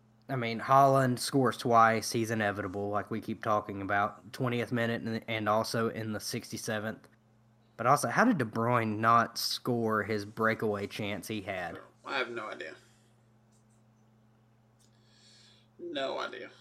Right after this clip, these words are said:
Speaker 2: how we missed that. But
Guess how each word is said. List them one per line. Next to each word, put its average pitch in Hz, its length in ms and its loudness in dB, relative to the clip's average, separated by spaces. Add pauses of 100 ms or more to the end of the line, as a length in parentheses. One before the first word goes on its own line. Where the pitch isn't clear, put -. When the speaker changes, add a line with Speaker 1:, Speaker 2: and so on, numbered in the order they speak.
Speaker 2:
how 139 200 -6
we 123 60 -6
missed 127 280 -8
that. 110 220 -10 (1900)
But - 240 -20